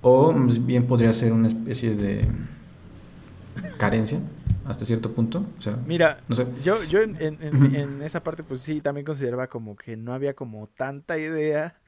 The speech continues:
Speaker 2: de, este, de quién era quién.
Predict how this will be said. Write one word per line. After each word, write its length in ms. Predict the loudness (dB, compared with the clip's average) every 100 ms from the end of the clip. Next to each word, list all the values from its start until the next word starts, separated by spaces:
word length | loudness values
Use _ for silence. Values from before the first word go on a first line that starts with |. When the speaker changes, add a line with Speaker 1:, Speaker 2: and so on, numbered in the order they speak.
| -20 _ -20 -20 -16
Speaker 2:
de, 560 | -6 -2 0 -2 -6 -8
este, 1000 | -8 -8 -10 _ -12 -10 -8 -8 -10 -14 _ _ _ _ _ _
de 240 | -2 -2 0
quién 200 | -2 0
era 180 | -2 -4
quién. 340 | -6 -8 -10